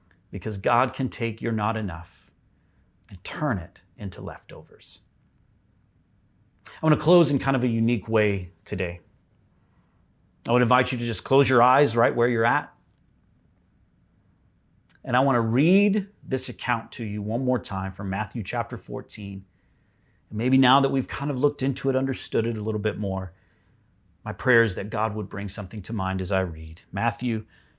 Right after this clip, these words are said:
chapter fourteen. Now, when Jesus heard this, he withdrew from there on a boat to a desolate place by himself.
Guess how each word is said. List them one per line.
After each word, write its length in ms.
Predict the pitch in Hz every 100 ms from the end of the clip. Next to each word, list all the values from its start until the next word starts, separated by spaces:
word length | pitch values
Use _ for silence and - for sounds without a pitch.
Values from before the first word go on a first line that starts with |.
| _
chapter 480 | - 101 90 - 92
fourteen. 640 | - 87 98 - - 101 - _ _ _ _ _ _ _ _ _ _ _ _ _ _ _ _ _ _ _ _ _ _ _ _ _ _ _ _ - - -
Now, 180 | 131 143
when 140 | 131
Jesus 480 | 110 180 208 123 110
heard 320 | 135 127 95
this, 580 | - - - - - - _ _ _ _ _ _ _
he 160 | _ 117
withdrew 560 | 110 104 107 123 160 175
from 300 | 175 123 95
there 320 | 85 80 82
on 140 | 90
a 20 | 92
boat 540 | 90 85 - - - _ -
to 100 | 113
a 60 |
desolate 560 | 107 160 131 - 104 -
place 400 | - 90 87 -
by 180 | - 82
himself. 600 | 95 - - - -